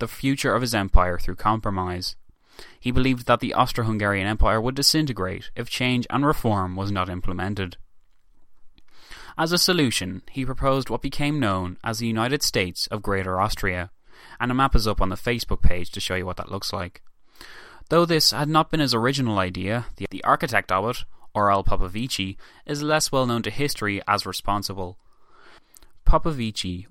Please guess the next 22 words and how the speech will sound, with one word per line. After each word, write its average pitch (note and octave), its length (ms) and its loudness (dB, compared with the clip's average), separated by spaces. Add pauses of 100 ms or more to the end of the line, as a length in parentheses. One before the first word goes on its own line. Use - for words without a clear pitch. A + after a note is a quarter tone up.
(100)
was B2 140 -2
an C3+ 80 -2
ethnic B2+ 360 -4
Romanian, G2 720 -2 (300)
born C3 200 4
in C3 100 0
Austria-Hungary's G2 880 0
east, G2+ 420 -4 (380)
and G#2 140 -8
he E3+ 220 -6
had A2+ 120 -2
envisioned G2+ 440 -4
an A2 140 -4
empire B2 480 4
managed A#2+ 460 0
federally G2 520 0 (300)
and A2+ 140 -4
split B2 260 0
into A2 200 -2
different B2+ 460 2
autonomous F#2+ 500 -2
regions, G2 520 -6